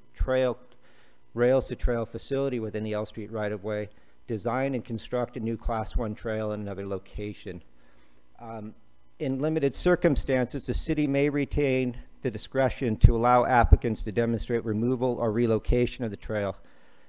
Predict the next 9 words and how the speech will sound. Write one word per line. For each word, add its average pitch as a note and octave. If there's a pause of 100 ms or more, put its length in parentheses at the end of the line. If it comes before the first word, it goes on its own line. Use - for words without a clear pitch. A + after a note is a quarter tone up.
(180)
sections B2+
and G#2+
would B2+
improve B2+
the A#2
active A#2
transportation A2+
or G#2
an-, G#2+